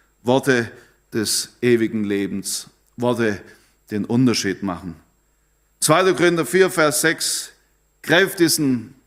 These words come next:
Schöpfungsgedanke Gottes heraus und wendet ihn, finde ich, sehr, sehr schön auf uns heute an. Da lesen wir,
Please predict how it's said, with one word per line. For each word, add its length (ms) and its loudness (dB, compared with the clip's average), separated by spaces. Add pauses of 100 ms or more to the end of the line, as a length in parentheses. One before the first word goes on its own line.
(260)
Schöpfungsgedanke 1000 0
Gottes 600 -2 (160)
heraus 480 0
und 260 -4 (300)
wendet 400 2
ihn, 140 2
finde 200 0
ich, 140 -2
sehr, 240 2
sehr 180 0
schön 320 2
auf 320 -4 (300)
uns 280 -4
heute 320 2
an. 180 0
Da 100 2
lesen 480 2
wir, 300 0